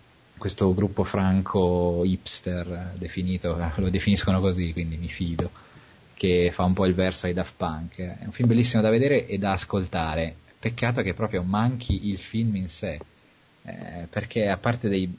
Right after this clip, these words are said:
dei paesaggi da, da screensaver del proprio desktop, eh, e, e delle musiche da, da ascoltare, eh, a, a ogni secondo, <laughs> non c'è altro, eh.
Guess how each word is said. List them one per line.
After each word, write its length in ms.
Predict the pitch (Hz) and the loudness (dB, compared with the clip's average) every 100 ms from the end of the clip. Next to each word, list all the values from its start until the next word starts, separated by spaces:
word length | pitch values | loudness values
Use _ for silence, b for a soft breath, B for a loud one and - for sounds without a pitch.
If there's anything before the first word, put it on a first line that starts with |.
| - - | -14 -14
dei 240 | 92 92 | -8 -6
paesaggi 1300 | 107 101 101 113 113 104 104 101 98 95 92 90 87 | -2 0 2 0 0 -2 -2 0 2 0 0 -2 -4
da, 560 | 90 87 82 82 80 76 | -4 -4 -4 -4 -6 -8
da 320 | 78 87 90 | -8 -6 -6
screensaver 760 | - - 95 92 107 104 98 87 | -6 -2 -2 0 2 2 0 -2
del 140 | 90 | -6
proprio 340 | - 95 98 | -4 -2 0
desktop, 680 | 95 90 82 - 90 82 - | 0 -2 -4 -6 -6 -6 -2
eh, 520 | 90 87 87 87 87 87 | 0 4 4 2 2 2
e, 240 | 82 90 | 0 0
e 40 | |
delle 180 | 90 92 | 2 4
musiche 500 | 104 98 92 90 87 | 6 4 4 4 6
da, 200 | 90 85 | 4 2
da 140 | 87 87 | 2 0
ascoltare, 800 | - 95 87 95 90 82 82 73 B B B B | 2 2 4 4 4 2 0 -2 B B B B
eh, 100 | - - - 80 - | -12 -10 -8 -8 -6
a, 640 | 76 80 87 50 82 76 82 | -2 -2 -2 -6 -6 -2 2
a 100 | 95 | 6
ogni 400 | 101 98 98 95 | 8 8 8 6
secondo, 720 | - 123 98 123 110 87 85 | 4 2 4 6 6 4 4
<laughs> 360 | 85 - - - | 2 -2 -2 0
non 120 | 95 | 0
c'è 180 | - 98 | 2 2
altro, 520 | 98 92 85 - 90 95 | 2 0 -4 -4 -6 -4
eh. 320 | 95 92 | -6 -8